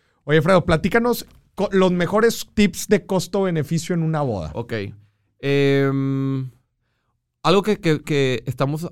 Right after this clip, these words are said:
Speaker 2: usando mucho recientemente es ya no meter tanta, tanta flor,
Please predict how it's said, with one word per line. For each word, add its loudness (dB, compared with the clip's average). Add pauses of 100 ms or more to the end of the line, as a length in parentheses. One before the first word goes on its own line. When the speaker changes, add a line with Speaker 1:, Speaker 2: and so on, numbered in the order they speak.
Speaker 2:
usando -6
mucho -4
recientemente -6
es -4 (480)
ya -2
no 0
meter -2
tanta, -2
tanta -4
flor, -4